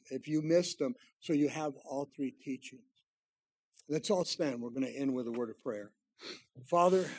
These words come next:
we are so grateful. We are humbled, Lord, that you're, you've got the plan of life. It's all set before us.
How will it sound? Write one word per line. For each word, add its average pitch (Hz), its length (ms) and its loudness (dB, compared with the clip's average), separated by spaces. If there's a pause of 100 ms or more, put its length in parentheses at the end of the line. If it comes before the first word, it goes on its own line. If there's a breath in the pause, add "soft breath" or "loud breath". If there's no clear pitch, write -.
(160)
we 165 180 4
are 160 160 4
so 208 320 8
grateful. 185 800 6 (720)
We 175 160 8
are 208 140 12
humbled, 180 520 8
Lord, 147 380 6 (1040)
that 143 240 0
you're, 170 220 8 (1160 soft breath)
you've 185 360 6
got 208 320 8
the 190 80 4
plan 196 640 6 (200)
of 170 200 4
life. 180 440 6
It's - 140 2
all 202 160 8
set 214 340 6
before 196 400 2
us. - 200 -12